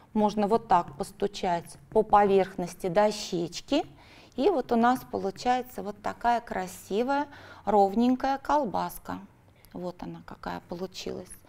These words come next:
Это и будут задние лапы панды. Берём стек, пластиковый ножичек, и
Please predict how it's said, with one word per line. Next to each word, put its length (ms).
Это 280
и 60
будут 420
задние 640
лапы 340
панды. 500
Берём 320
стек, 640
пластиковый 640
ножичек, 640
и 280